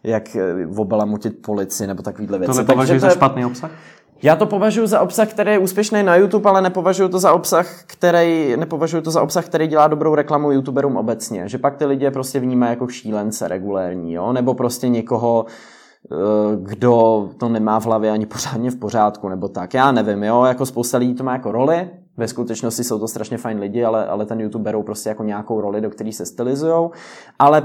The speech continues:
Speaker 1: bohužel v těch tradičních médiích je prostě nakonec vždycky nejvíc vidět něco takovýho.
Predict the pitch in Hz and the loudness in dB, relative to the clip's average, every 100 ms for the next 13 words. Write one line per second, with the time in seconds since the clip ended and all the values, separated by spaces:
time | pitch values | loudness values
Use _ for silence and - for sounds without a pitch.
0 | - 120 160 190 185 139 139 143 147 147 | 0 4 6 6 4 6 4 2 -2 2
1 | 139 143 - 110 127 127 135 131 120 123 | 0 0 -4 -4 0 2 2 0 -2 -4
2 | 131 120 117 123 110 120 120 120 113 123 | -4 -6 -4 -4 -4 -4 -4 -4 -4 -6
3 | 113 104 107 107 107 92 90 90 90 - | -6 -6 -4 -6 -8 -8 -8 -10 -10 -12